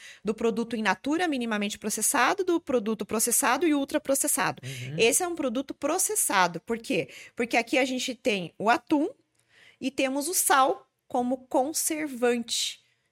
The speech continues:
Speaker 1: Ele vai entrar como conservante pra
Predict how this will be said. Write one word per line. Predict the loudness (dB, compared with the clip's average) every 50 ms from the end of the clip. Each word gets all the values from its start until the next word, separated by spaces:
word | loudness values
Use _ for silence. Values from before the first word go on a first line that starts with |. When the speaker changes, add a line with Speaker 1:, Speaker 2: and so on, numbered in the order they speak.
| _ _ _
Speaker 1:
Ele | -10 -8 -4
vai | -4 -4 -4
entrar | -2 -4 -6 -4
como | -2 -2 -2 -2 -4
conservante | -2 -4 -2 -2 -4 -4 -4 -4 -4 -4 -6 -6 -6 -6 -8 -10 -10 -12 -14 -20 -20 -20 _ _ _
pra | 0 0 0 0 -2